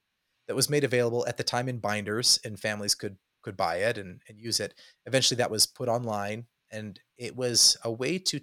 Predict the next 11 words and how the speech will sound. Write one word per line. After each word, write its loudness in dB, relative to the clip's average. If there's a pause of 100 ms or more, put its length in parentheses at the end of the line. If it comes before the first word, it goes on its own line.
teach -4 (260)
children -2
in -6
your 0
own 2
home -4 (500)
in -4
a 2
one-room 0
schoolhouse 2
model, -4